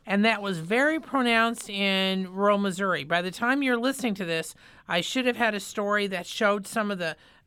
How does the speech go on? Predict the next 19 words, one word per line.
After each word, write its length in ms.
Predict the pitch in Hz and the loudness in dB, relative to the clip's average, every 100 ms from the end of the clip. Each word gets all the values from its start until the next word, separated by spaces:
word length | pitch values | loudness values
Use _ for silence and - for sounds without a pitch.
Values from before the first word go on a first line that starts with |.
| - | -18
maps 400 | 180 185 208 214 | -2 2 2 0
that 180 | - 180 | -4 -6
really 440 | 170 185 254 311 285 | -2 4 4 4 -2
show 420 | - 285 277 226 | -2 2 4 4
it 140 | 165 | 0
in 160 | - 180 | -6 -8
the 100 | 170 | -8
congressional 760 | - 170 147 208 262 - 190 165 | -8 -6 0 0 0 -4 -8 -4
areas. 460 | 156 151 151 165 - _ _ - - - - | -2 -2 -4 -8 -16 _ _ -20 -20 -20 -4
And 220 | 180 180 | -2 -2
the 80 | 170 | -6
point 340 | - 285 302 | 0 2 4
is, 240 | 226 196 | 4 2
is 140 | 196 160 | -2 -4
that 280 | 170 156 - _ | -2 -2 -6 _
southeast 880 | - - 202 208 208 196 254 254 - | -6 0 2 0 -4 -4 -4 -4 -4
Missouri 540 | 254 240 254 254 247 | -2 0 0 0 -2
in 100 | 214 | -4
particular, 720 | 196 156 196 254 254 277 285 | -6 -6 -4 -2 0 2 0